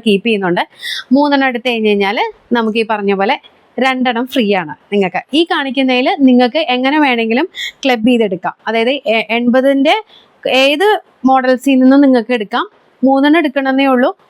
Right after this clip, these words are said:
മൂന്നെണ്ണം എടുക്കുമ്പോഴാണ് രണ്ടെണ്ണം ഫ്രീ ആയിട്ട് കിട്ടുന്നത്. ഒപ്പം തന്നെ, ആം, ഇപ്പുറത്തോട്ട് ഹൺഡ്രഡിൻ്റെ ആണെങ്കിലും അങ്ങനെ തന്നെ. അപ്പം നമുക്ക് ഓരോന്ന് ഓരോന്നായിട്ട് ഞാൻ ഡീറ്റെയിൽ ആയിട്ട് കാണിക്കാം. എല്ലാം തന്നെ പ്യുവർ cotton-ിൽ വെച്ചിരിക്കുന്നതാണ്. വേറെ സിന്തറ്റിക്കോ പോ-,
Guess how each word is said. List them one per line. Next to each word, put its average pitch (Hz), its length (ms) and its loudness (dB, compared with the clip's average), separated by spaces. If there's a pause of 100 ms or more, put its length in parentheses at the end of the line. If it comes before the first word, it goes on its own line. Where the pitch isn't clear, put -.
(160)
മൂന്നെണ്ണം 294 300 2
എടുക്കുമ്പോഴാണ് 294 540 0 (100)
രണ്ടെണ്ണം 269 340 -2 (180)
ഫ്രീ 294 200 0
ആയിട്ട് 240 220 -4
കിട്ടുന്നത്. 233 300 -6 (640)
ഒപ്പം 359 180 -4 (100)
തന്നെ, 330 240 0 (540)
ആം, 262 360 0 (380)
ഇപ്പുറത്തോട്ട് 262 500 -2 (260)
ഹൺഡ്രഡിൻ്റെ 294 560 0
ആണെങ്കിലും 285 340 0 (300)
അങ്ങനെ 262 300 0
തന്നെ. 160 180 -4 (380)
അപ്പം 294 180 -2 (320)
നമുക്ക് 294 240 2
ഓരോന്ന് 339 380 2
ഓരോന്നായിട്ട് 294 520 2
ഞാൻ 262 140 0
ഡീറ്റെയിൽ 247 320 -2
ആയിട്ട് 247 180 -4
കാണിക്കാം. 220 320 -4 (460)
എല്ലാം 370 420 4
തന്നെ 311 220 0 (240)
പ്യുവർ 294 260 4 (160)
cotton-ിൽ 262 460 0 (140)
വെച്ചിരിക്കുന്നതാണ്. 240 760 -2 (160)
വേറെ 254 240 0
സിന്തറ്റിക്കോ 240 520 0 (100)
പോ-, 226 200 0